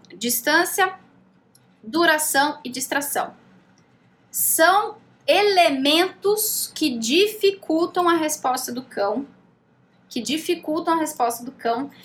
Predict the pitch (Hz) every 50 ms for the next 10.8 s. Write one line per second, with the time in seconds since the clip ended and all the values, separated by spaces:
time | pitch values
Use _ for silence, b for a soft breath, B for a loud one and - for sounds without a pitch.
0 | B B B - - 311 339 330 - 339 - - - 330 320 285 254 277 285 339
1 | 359 339 370 381 349 320 294 294 294 294 302 294 294 285 285 285 277 285 302 285
2 | 277 269 254 247 240 247 254 285 269 269 311 311 - - 285 247 226 - - -
3 | - - - - - - - 220 220 233 233 - - 233 240 247 254 277 262 254
4 | 262 254 - - 240 240 240 262 226 226 233 226 - 247 240 247 247 - - 240
5 | 196 156 - - B B B B B B B - - 262 285 302 - - - 381
6 | 370 349 349 339 330 - - 302 277 262 277 320 349 359 349 302 240 240 233 -
7 | - _ _ _ - 247 269 - - 330 330 349 320 330 330 302 311 311 302 339
8 | 370 359 370 349 349 349 359 359 - - 339 349 320 339 349 349 349 302 311 294
9 | 262 - - B B B B - 226 240 247 254 254 262 247 - 262 269 285 277
10 | - - 285 294 330 302 269 294 262 240 214 - - - B